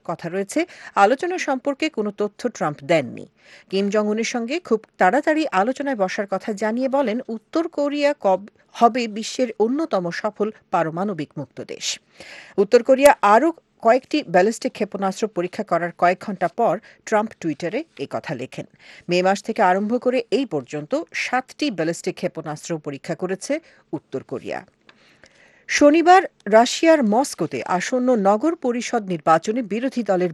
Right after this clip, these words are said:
বহু প্রার্থীকে নির্বাচন থেকে বাদ দেওয়ার কারণে কয়েক হাজার মানুষ বিক্ষোভ করেছে। দুহাজার বারো সালে প্রেসিডেন্ট ভ্লাদিমির পুতিন পুনরায় নির্বাচিত হবার পর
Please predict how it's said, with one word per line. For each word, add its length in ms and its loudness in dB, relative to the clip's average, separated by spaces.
বহু 220 0
প্রার্থীকে 560 -4
নির্বাচন 540 -4
থেকে 320 -10
বাদ 260 -2
দেওয়ার 200 -2
কারণে 440 -2
কয়েক 260 0
হাজার 300 -2
মানুষ 440 -6
বিক্ষোভ 500 -8
করেছে। 400 -12
দুহাজার 360 6
বারো 360 6
সালে 360 2
প্রেসিডেন্ট 600 0
ভ্লাদিমির 640 0
পুতিন 360 -4
পুনরায় 420 0
নির্বাচিত 540 -2
হবার 360 -4
পর 260 4